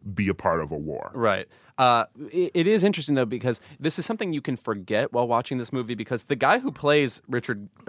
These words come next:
Speaker 2: Jewell, Paul Walter Hauser, who you might know as being the, uh, henchman friend of Galooly in I, Tonya,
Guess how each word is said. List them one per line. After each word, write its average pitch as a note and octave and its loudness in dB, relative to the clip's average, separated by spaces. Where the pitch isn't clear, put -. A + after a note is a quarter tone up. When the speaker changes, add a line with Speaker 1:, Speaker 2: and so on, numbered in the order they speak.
Speaker 2:
Jewell, A2 0
Paul G#2+ 0
Walter G2+ -2
Hauser, G#2 0
who E3+ 2
you D3 4
might C3+ 4
know B2 6
as A2 2
being A2+ 0
the, G2+ -2
uh, F#2+ -2
henchman A#2 0
friend G#2+ 2
of G2 0
Galooly A2 4
in G2+ 0
I, G2 2
Tonya, G#2+ 2